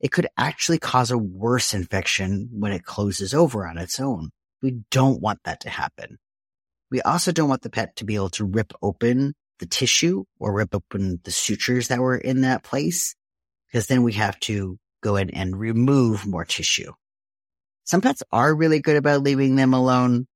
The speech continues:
but it really only takes a couple of seconds to be irritated by how that drain feels and then for them to rip it out. So you'll want to keep that coat on for about ten to fourteen days while everything heals.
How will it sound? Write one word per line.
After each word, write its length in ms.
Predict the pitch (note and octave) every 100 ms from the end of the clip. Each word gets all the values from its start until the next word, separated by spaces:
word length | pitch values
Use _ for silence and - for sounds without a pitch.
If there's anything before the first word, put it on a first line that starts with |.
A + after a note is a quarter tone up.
| _ -
but 220 | C3 C3 -
it 80 |
really 280 | B2+ C#3+ D#3
only 240 | B2 C#3 C3+
takes 280 | - A#2+
a 40 | B2+
couple 520 | - - B2 - B2+
of 100 | A2+
seconds 460 | - A2+ A2+ A2+ -
to 100 | A2
be 220 | G#2+ -
irritated 560 | A2 A#2 A#2 C#3 C3+ B2
by 120 | G#2
how 280 | - G2+ G#2
that 220 | G2 D2
drain 260 | G2+ G2
feels 540 | F2+ - G2+ B2+ D3+ -
and 100 | A#2
then 140 | A2
for 160 | - G#2
them 240 | F#2+ F#2+
to 160 | - E2+
rip 180 | E2 -
it 80 |
out. 300 | - - - - _ _ _ _ _ _ _ _
So 300 | - A#2 A2 F2+
you'll 120 | B2+
want 240 | C3 E3 G3
to 60 |
keep 260 | - D3+ B2+
that 180 | B2 A2+
coat 280 | - G#2+
on 240 | G#2 G2+ F#2+
for 100 | G2+
about 260 | F#2 E2+
ten 300 | - - A2
to 60 | G2+
fourteen 480 | - G2+ - - G2
days 360 | G2+ B2+ C#3+
while 200 | A#2+ G2+ -
everything 480 | F#2 F#2 F2 F2+ E2+
heals. 480 | - - - -